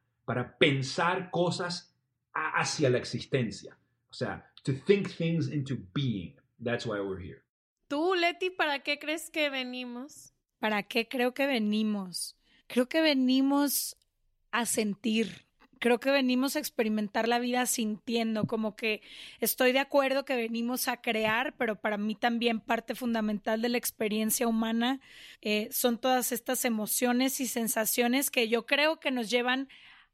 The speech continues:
Speaker 3: hacia otro lugar de, de la conciencia, como este despertar.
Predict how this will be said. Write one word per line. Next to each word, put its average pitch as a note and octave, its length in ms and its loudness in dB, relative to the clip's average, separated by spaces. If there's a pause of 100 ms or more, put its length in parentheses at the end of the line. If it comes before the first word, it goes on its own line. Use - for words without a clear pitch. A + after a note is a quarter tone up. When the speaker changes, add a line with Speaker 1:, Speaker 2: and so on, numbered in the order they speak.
(220)
Speaker 3:
hacia A3+ 440 -2
otro A#3+ 320 -2
lugar A3 640 -2 (520)
de, A3 280 0
de A#3 160 4
la A3 120 0
conciencia, A#3+ 760 0
como A#3 240 4
este B3 220 2
despertar. A3 880 -2